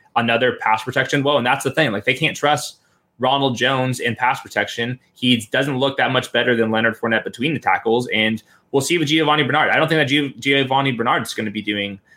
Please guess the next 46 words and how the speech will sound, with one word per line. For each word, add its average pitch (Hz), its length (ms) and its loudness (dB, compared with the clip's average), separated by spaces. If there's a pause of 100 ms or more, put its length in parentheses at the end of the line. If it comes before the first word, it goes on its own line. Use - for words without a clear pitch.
(200)
too 123 200 0
much 107 300 0
out 113 220 0
in 101 60 -6
space 101 360 -2
either. 92 180 0
So 98 240 0
I 131 120 2
think 196 100 0
that 160 240 -2
you're, 143 220 2 (100)
you're 139 140 2
at 123 120 0
least 180 240 2
attaching 139 500 0
to 117 280 -2
yourself 113 520 0
to 104 380 0 (180)
somebody 139 320 2
that 120 360 -2
has 185 480 0
three 143 220 -2
down 123 240 0
capabilities, 101 760 -6
who 123 200 -2
has 139 400 2
done 123 180 0
it 143 80 -6
before, 165 500 0 (320)
and 180 260 2
who's 143 220 -2
playing 143 460 0
in 120 160 -2
a - 20 -6
top 117 340 0
five 101 360 2
offense. 104 420 0
So 120 80 2
I - 20 4
think 165 120 0
that's 147 160 2
all 127 100 4
you 120 80 2
can 120 120 -2
ask 107 260 0
for 104 340 2